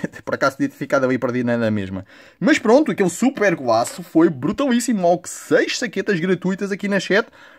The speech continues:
É muito bom, muito bom, malta. Obviamente que agora arranjar sítio para trocar é que não é muito bom. Mas pronto, vamos, vamos, vamos tentar. Há de haver ainda um, algum outro sítio perdido que ainda deve ter aí alguma coisa.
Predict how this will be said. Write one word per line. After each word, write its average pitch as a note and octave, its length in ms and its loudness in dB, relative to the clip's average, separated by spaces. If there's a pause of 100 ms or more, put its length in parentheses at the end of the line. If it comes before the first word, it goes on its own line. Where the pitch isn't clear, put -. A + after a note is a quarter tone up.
(160)
É A#3+ 200 4
muito B3+ 260 2
bom, F#3 160 4
muito G#3 320 2
bom, E3 160 4
malta. B2 380 0
Obviamente C#3+ 360 0
que - 60 -4
agora C#3 200 2
arranjar C#3 340 0
sítio C#3+ 200 -6
para D#3 140 -4
trocar E3 300 -4
é F#4+ 80 -4
que - 100 -16
não B2 80 -2
é A2 80 0
muito A2 300 -4
bom. C3 180 0 (340)
Mas G#2+ 300 -2
pronto, G2+ 340 -2
vamos, A2 220 -4
vamos, C#3+ 260 0
vamos G#3+ 180 0
tentar. G#2+ 400 0
Há G#2 100 2
de A2 120 -2
haver A#2 200 0
ainda A#2 160 0
um, A2+ 180 -4
algum C3 280 0
outro C3 220 2
sítio B2 220 -4
perdido A#2+ 400 0
que - 80 -8
ainda A#2 140 0
deve A2+ 180 0
ter A2 140 -4
aí A#2 60 0
alguma G#2+ 200 0
coisa. F2+ 320 -6